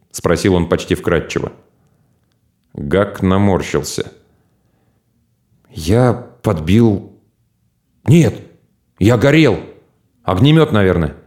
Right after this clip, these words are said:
И я побежал искать воду". Он замолчал и снова ощупал шрамы на груди. "В этот момент меня, наверное, подстрелили", — сказал он неуверенно. "Потом".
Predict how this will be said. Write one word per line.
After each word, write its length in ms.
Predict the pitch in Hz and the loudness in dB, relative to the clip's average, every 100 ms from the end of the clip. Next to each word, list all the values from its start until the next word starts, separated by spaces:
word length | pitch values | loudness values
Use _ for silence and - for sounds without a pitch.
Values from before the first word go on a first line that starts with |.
| _ _ _ _ _ | _ _ _ _ _
И 200 | 98 107 | 0 2
я 200 | 98 139 | 2 0
побежал 420 | 147 139 127 147 | 2 0 2 2
искать 280 | 139 151 139 | 2 0 0
воду". 400 | 139 113 85 - - _ _ _ _ _ _ _ _ _ _ _ _ | 2 2 0 -6 -20 _ _ _ _ _ _ _ _ _ _ _ _
Он 140 | 90 95 | -4 0
замолчал 480 | 98 104 101 135 110 | 0 0 2 2 2
и 40 | |
снова 280 | - 104 95 | 0 0 2
ощупал 360 | 90 - 90 87 | 0 -2 -2 -2
шрамы 320 | - 87 80 | -2 0 0
на 100 | 78 | 0
груди. 560 | 80 78 73 - - _ _ _ _ _ _ _ _ _ _ _ | 0 0 -2 -6 -18 _ _ _ _ _ _ _ _ _ _ _
"В 220 | - 73 98 | -10 -2 0
этот 200 | 135 151 | 0 2
момент 380 | 160 139 156 | 2 2 0
меня, 200 | 131 120 | 2 2
наверное, 420 | 139 120 135 131 113 | 2 2 2 2 -2
подстрелили", — 720 | 110 - 110 101 107 127 107 | -4 -2 0 2 2 2 0
сказал 380 | - 98 87 82 | 0 0 2 2
он 120 | 82 | 0
неуверенно. 600 | 82 80 80 78 78 - - _ _ _ _ _ _ _ _ | 0 2 0 0 -2 -6 -16 _ _ _ _ _ _ _ _
"Потом". 760 | - 87 123 127 127 120 - _ | -6 0 0 2 0 -2 -8 _